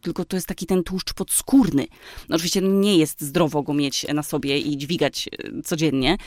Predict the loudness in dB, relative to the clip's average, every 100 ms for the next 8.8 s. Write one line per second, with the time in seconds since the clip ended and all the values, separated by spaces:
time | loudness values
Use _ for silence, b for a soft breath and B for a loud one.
0 | B B B 0 0 0 -4 -2 4 8
1 | 8 6 0 0 2 0 0 -2 -4 -2
2 | 0 0 -4 B B B 2 4 8 8
3 | 6 2 0 2 2 4 6 6 6 4
4 | 2 2 0 -2 b b b b -6 2
5 | 8 8 8 8 8 8 6 6 8 6
6 | 4 2 0 2 2 -2 -4 -2 0 2
7 | 4 6 6 4 2 0 0 -2 0 0
8 | 0 0 2 4 6 6 6 4